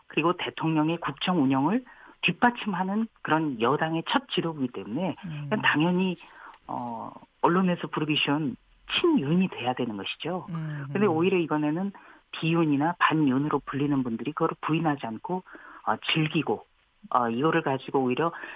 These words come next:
Speaker 1: 당의 내부 총질이나 당내 권력 투쟁 이런 데 활용을 했기 때문에,
Speaker 2: 어.
Speaker 1: 어, 굉장히 좀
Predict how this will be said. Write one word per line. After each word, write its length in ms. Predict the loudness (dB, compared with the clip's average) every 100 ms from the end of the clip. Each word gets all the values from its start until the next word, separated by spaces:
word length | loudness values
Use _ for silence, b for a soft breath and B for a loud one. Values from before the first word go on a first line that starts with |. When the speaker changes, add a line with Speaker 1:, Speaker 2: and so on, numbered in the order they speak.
| B
Speaker 1:
당의 640 | 0 2 4 4 4 2 -2 -6 _ _ _ -10
내부 260 | 0 2 2
총질이나 680 | 0 0 0 -2 0 2 2
당내 520 | 0 2 2 2 0 -2
권력 320 | 0 2 2
투쟁 280 | 0 -12 -12 -14 _ b b
이런 260 | 2 2
데 80 | 2
활용을 420 | 0 -6 -6 -6
했기 180 | -6 -10
때문에, 500 | -8 -6 -6 -6 -8 -10
Speaker 2:
어. 400 | -16 -18 -10 -10
Speaker 1:
어, 140 | -10 -6
굉장히 360 | -4 0 0
좀 280 | 0 -2 -4